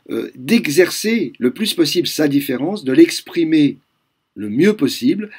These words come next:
avec les outils, bien sûr, je prétends être les bons, les outils justement de l'expression de soi, c'est-à-dire les arts, et de ne pas rentrer dans une, toute une machinerie qui dévore l'homme, qui consiste à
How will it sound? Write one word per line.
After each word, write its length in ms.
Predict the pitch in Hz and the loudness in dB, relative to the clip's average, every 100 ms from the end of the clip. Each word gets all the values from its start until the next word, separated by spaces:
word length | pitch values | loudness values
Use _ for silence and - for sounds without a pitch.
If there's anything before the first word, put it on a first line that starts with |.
| - | -6
avec 220 | 107 113 | -4 0
les 200 | 127 120 | 0 -2
outils, 420 | 143 151 147 117 _ | -6 -2 -2 -2 _
bien 220 | - 107 | -8 -4
sûr, 260 | 131 165 135 | -2 -2 -4
je 120 | 98 | -6
prétends 400 | - 113 - 139 | -10 -6 0 0
être 180 | 117 - | 0 0
les 140 | 127 | 2
bons, 260 | 139 196 147 - - - | 4 2 0 -6 -20 -14
les 160 | 95 | -12
outils 240 | 107 143 147 | -10 -6 -6
justement 300 | - 120 131 | -2 -2 0
de 80 | |
l'expression 640 | 104 - - 139 139 - 147 | 0 -2 -2 -4 -2 -2 -2
de 80 | |
soi, 420 | 123 - 185 131 _ _ _ | -2 -2 -2 -4 _ _ _
c'est-à-dire 440 | - 117 127 110 110 | -10 -8 -6 -4 -4
les 180 | 113 | -2
arts, 400 | 131 170 214 - - - - - | 0 0 -2 -8 -18 -20 -14 -4
et 60 | - | 2
de 100 | 139 | 4
ne 60 | |
pas 140 | 143 147 | 2 2
rentrer 340 | 156 156 170 | 0 4 4
dans 120 | 139 | 4
une, 180 | 110 127 | -2 -8
toute 180 | 214 202 | -8 -4
une 160 | 147 | -2
machinerie 540 | 147 170 - 170 147 151 | 0 0 -2 -2 -2 -2
qui 140 | 117 | -4
dévore 500 | 98 156 135 139 110 | 2 4 6 2 2
l'homme, 380 | 110 131 190 214 - - - | 2 2 2 -2 -8 -20 -20
qui 140 | - 117 | -14 -8
consiste 500 | 120 117 147 143 - | -6 -4 -4 -4 -6
à 180 | 98 | -10